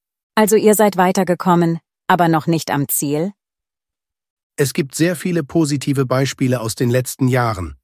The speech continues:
Speaker 2: Dazu zählt besonders, dass wir solidarische Projekte inzwischen wirklich als Kernstück der Parteientwicklung sehen.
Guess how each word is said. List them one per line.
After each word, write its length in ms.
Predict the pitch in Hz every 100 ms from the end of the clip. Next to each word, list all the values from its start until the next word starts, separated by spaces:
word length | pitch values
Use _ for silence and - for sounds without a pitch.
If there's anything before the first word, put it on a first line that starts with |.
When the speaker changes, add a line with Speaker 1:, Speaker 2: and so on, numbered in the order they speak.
| _ _ _ -
Speaker 2:
Dazu 320 | 135 135 139
zählt 340 | - 139 123
besonders, 560 | - 113 127 135 139 - _ _
dass 200 | 139 131
wir 120 | 147
solidarische 680 | 123 131 123 135 143 143 147
Projekte 480 | 131 127 135 139 143
inzwischen 560 | 120 117 143 135 120 113
wirklich 420 | 147 127 113 -
als 200 | 104 -
Kernstück 540 | 139 143 135 - 135 -
der 100 | -
Parteientwicklung 880 | 113 - 135 127 110 113 101 107
sehen. 400 | 101 117 95 73